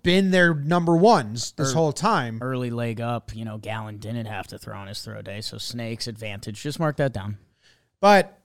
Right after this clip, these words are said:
Speaker 1: that's nice, right? Like, we
Speaker 2: Yeah.
Speaker 1: can, all that storyline and that mess and that, like, um, uh, built-in excuses for whatever team gets off to a bad start, it's done. We're, we're even. Your chosen number one, our chosen number one, we're going in, in order.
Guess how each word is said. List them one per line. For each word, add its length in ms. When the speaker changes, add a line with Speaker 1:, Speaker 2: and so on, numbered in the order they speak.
Speaker 1:
that's 200
nice, 340
right? 280
Like, 140
we 120
Speaker 2:
Yeah. 60
Speaker 1:
can, 100
all 200
that 140
storyline 500
and 100
that 140
mess 420
and 80
that, 160
like, 240
um, 480
uh, 360
built-in 500
excuses 720
for 160
whatever 300
team 260
gets 180
off 160
to 120
a 40
bad 240
start, 240
it's 60
done. 320
We're, 320
we're 220
even. 380
Your 440
chosen 440
number 260
one, 340
our 260
chosen 380
number 180
one, 140
we're 100
going 320
in, 240
in 120
order. 380